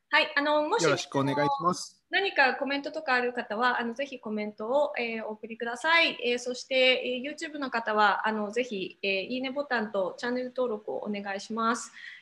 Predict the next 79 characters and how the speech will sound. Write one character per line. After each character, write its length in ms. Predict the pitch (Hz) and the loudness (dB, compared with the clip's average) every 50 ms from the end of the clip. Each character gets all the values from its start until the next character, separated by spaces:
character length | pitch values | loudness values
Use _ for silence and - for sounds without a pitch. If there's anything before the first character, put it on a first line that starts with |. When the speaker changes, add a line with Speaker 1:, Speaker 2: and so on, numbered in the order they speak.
| _ - | _ -2
Speaker 1:
今、 260 | 285 277 262 240 226 | 2 4 4 4 4
私、 340 | 214 226 247 262 - 254 226 | 2 2 0 0 -2 0 -2
一 60 | 233 | -2
千 240 | - - 262 269 269 | 0 0 0 2 2
人 220 | 262 262 254 247 | 2 4 4 4
を 60 | 247 | 2
目 120 | 233 233 226 | 2 2 0
指 140 | 247 254 | 0 -2
し 80 | 240 - | -4 -2
て 80 | - 208 | -2 -2
い 60 | 202 | -2
る 80 | 208 | -2
の 120 | 196 180 175 | -6 -6 -6
で、 160 | - - - | -6 -6 -4
ぜ 120 | - 233 | -2 -4
ひ 120 | 247 247 208 | -4 -2 -4
ぜ 80 | 233 | -4
ひ 80 | 233 208 | -4 -4
ご 140 | - 185 185 | -6 -8 -6
協 140 | - 220 214 | -2 0 0
力 260 | 214 208 208 - 196 | 0 0 -2 -4 -6
お 40 | 196 | -6
願 220 | 196 196 196 196 | -4 -2 -2 -2
い 40 | 208 | -2
い 20 | |
た 100 | - 247 | -2 -4
し 100 | - - | -2 0
ま 120 | 240 269 285 | 0 2 2
す。 440 | - - - - - - - - _ _ _ _ _ _ _ _ _ _ _ _ | 0 -2 -4 -6 -8 -12 -16 -18 _ _ _ _ _ _ _ _ _ _ _ _
Speaker 2:
あ、 140 | - 185 - 240 226 - - - _ _ _ _ _ _ - 139 | 2 4 4 4 4 -2 -8 -20 _ _ _ _ _ _ -8 0
頑 160 | - 170 180 | 4 4 6
張 80 | 185 190 | 6 6
っ 20 | |
て 240 | 160 180 175 165 - | 6 8 6 6 4
く 140 | - - 175 | 4 6 6
だ 60 | 175 | 6
さ 120 | 143 135 | 6 4
い。 80 | - - _ _ _ - | 0 0 _ _ _ 2
Speaker 1:
頑 140 | 254 269 | 4 6
張 60 | 277 277 | 8 8
り 60 | 277 | 10
ま 120 | 269 269 311 | 8 8 8
す。 140 | - - 254 | 10 8 8
<laughs> 80 | - - - 320 320 - - 392 - - - - - | 8 8 2 0 2 2 2 2 2 0 -10 -2 4
あ 100 | - 254 | 4 6
の、 60 | 254 262 | 8 8
一 180 | 262 262 359 | 8 8 8
応 80 | 359 339 | 8 8
ね、 100 | 330 302 | 8 8
三 220 | 311 392 381 427 | 8 8 6 6
桁 240 | - 294 - 190 - | 6 4 2 2 -2
で 80 | - - | -4 0
百 240 | - 302 - - 339 | 0 0 0 0 0
人 200 | 320 285 233 208 | 2 4 4 4
い 20 | 208 | 2
っ 100 | - - | 0 2
た 100 | - 240 | 2 4
ば 100 | 240 233 | 4 4
っ 80 | 240 233 | 2 4
か 100 | - 233 | 4 4
り 60 | 214 | 4
な 80 | 165 139 | 4 0
ん 20 | |
で 60 | 151 | -6
す 140 | 175 - - | -10 -8 -8
よ。 60 | - - - | -8 -8 -4
<laughs> 80 | - - | 2 4
Speaker 2:
は 680 | 262 254 262 - 277 277 - - - - - 196 208 | 4 4 6 4 2 4 6 8 8 8 10 8 8
い、 40 | 175 | 6
は 140 | 135 156 170 | 6 6 4
い、 40 | 156 | 4
は 140 | 113 151 156 | 4 2 0
い、 60 | 143 | 0
は 120 | - 139 143 | 2 2 2
い、 80 | 131 | 4
は 100 | 110 123 | 4 4
い、 60 | 123 120 | 2 2
は 120 | 107 120 | 2 0
い。 160 | 117 98 - | 0 -2 -4